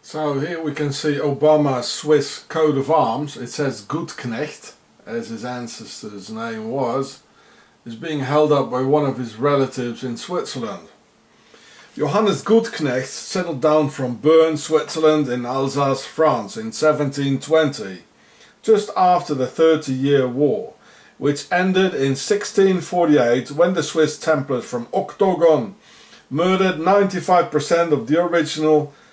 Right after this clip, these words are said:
Gallo-Roman Alsatians. So the Swiss could massively settle down there, just as Obama's ancestor did before emigrating to Germantown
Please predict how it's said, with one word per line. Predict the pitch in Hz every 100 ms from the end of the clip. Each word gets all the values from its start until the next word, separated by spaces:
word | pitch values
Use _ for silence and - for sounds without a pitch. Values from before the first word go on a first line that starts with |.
| _ - 113
Gallo-Roman | 170 175 175 160 156 160 160 156 160
Alsatians. | 143 139 147 156 156 139 160 165 170 - - _ _ _ _ -
So | - 185 196
the | 185
Swiss | - 233 214
could | - 185
massively | 175 175 202 202 208 151 165 147
settle | - 208 202 190
down | 147 143 139 139
there, | 143 147 143 - - _ _
just | 139 226 -
as | 202 151
Obama's | 160 147 147 147 143 -
ancestor | 175 185 185 170 143 170
did | 151 160 156 131
before | 135 - 160 160
emigrating | 156 151 131 135 135 139 135 135 - _ _ _
to | - 117
Germantown | 127 180 185 180 175 165 156 156 151